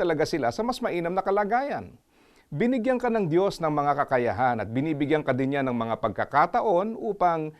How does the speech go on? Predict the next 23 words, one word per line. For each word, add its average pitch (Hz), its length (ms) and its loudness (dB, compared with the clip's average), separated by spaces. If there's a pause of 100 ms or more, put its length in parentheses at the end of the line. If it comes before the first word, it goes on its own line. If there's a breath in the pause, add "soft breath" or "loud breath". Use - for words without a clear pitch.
(240 loud breath)
ang 170 160 2
mga 170 240 2
kakayahang 143 480 2
ito 139 240 -2
ay 123 160 2
mapakinabangan 123 960 2
at 120 160 -6
magamit 135 480 2
para 285 240 -2
sa - 80 -6
kanyang 226 320 -4
kapurihan. 127 640 -4 (640 soft breath)
Paano 269 320 6
kang 220 160 2
aangat 151 640 4
kung - 160 -4
ikaw 175 240 4
mismo 160 400 0
ang 127 320 0 (160)
hadlang 208 400 2
sa - 80 -2
sarili 302 480 0
mo? 143 320 -2